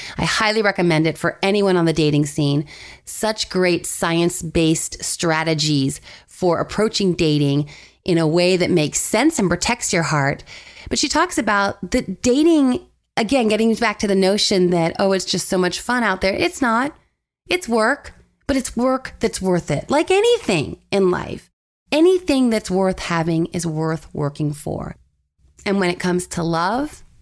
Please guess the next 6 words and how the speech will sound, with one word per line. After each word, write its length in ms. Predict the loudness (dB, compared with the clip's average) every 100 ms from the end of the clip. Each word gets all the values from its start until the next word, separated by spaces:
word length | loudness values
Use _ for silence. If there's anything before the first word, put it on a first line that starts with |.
| _ -4
a 80 |
heartbreak 720 | -4 -2 -4 -2 0 2 0 -8 -6
or 160 | -2 -2
two 580 | -2 0 2 2 0 -4 -2
or 140 | -2
twenty-five, 1080 | 0 0 2 2 0 0 2 2 0 -4 -12